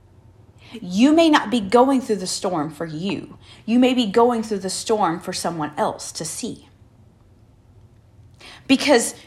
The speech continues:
Job's best friends were judging him based on their own belief system, their own theories. And you see that they're going back and forth, back and forth,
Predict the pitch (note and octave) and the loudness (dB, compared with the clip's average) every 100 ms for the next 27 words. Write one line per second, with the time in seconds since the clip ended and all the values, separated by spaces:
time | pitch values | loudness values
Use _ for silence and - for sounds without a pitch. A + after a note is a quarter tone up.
0 | - D3+ D#3+ C4+ F#4+ C#4+ G3+ - D#3+ B3+ | -16 -4 6 6 6 2 -2 -6 4 4
1 | E4+ - - - C#4 G4 C4 E3 C#3+ - | 4 -2 -12 2 4 4 2 -2 -4 -10
2 | - - - _ _ - _ - - - | -14 -20 -20 _ _ -20 _ -20 -20 -20
3 | - - - _ - - - - D4 B3 | -20 -20 -20 _ -20 -20 -10 4 4 4
4 | F3 E3 B3+ E4 D4 D4 B3 A#3 C4 A#3+ | 0 2 6 6 4 -2 -2 -2 2 2
5 | F#3+ A3 C#4 - - _ _ _ _ - | 2 -2 -6 -10 -20 _ _ _ _ -20
6 | _ C4 C#4 - C4 B3+ A3+ - D4 C#4 | _ 4 4 4 4 4 2 4 4 6
7 | A#3+ B3 D4+ D#4+ - E3 - - - _ | 4 0 -2 -4 -6 -8 -8 -10 -14 _
8 | _ _ _ _ - - - A#3+ - C4+ | _ _ _ _ -20 -8 0 2 4 4
9 | A#3+ - - D4 A#3 - - - - - | 2 -4 -4 -2 -2 -4 -10 -16 -16 -16
10 | _ - - - C4+ C4 B3+ - D#4 C4+ | _ -20 -4 4 6 8 4 0 0 0
11 | B3+ G#3+ G3+ F#3+ E3 B3 B3 B3+ - - | 0 0 2 0 2 4 4 0 -10 -6
12 | B3 - E3+ - - - _ A#3+ A#3 B3+ | -6 -4 -6 -8 -16 -20 _ 6 6 4
13 | - B3+ B3 F#3 - | -2 -2 -2 -2 -4